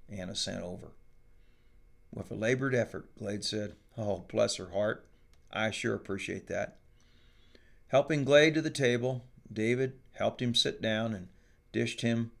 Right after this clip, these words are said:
up some food to eat. After Glade had eaten some and visited a little, David said, "Glade,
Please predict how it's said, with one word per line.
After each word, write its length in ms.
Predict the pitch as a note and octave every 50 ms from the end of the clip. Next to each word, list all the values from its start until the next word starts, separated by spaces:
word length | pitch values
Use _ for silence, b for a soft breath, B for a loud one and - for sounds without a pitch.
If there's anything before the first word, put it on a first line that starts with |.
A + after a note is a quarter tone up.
| - -
up 180 | - G#2 A2 -
some 220 | - B2 A#2 A2
food 240 | - - A#2 A#2 A#2
to 80 | A2+ -
eat. 320 | - G#2+ G2 F#2 F#2 - - - - - - - - - - - - - - - - - - - - - - - - - - _ - -
After 220 | - - - A2+ -
Glade 280 | - A#2 B2 C#3 D3
had 140 | C#3+ C3 A#2
eaten 260 | C#3 D3 - - A#2
some 400 | A#2 - - G#2+ A2 A2+ B2 C3+
and 160 | B2+ A2 G2+
visited 400 | G2 A#2+ C3+ C3 B2+ - G#2+ G#2
a 60 | A2 G#2+
little, 420 | G2+ A2 G#2+ A2 A#2 A2+ G#2+ - -
David 340 | - G#2+ A2 A#2+ A2+ A2 G#2+
said, 380 | - - A2+ A2 A2+ A2+ - - - - - - _ _ _ - - _ _ _ - - _ _ - - -
"Glade, 400 | - A2+ G#2+ G#2+ B2 D3+ D#3 D#3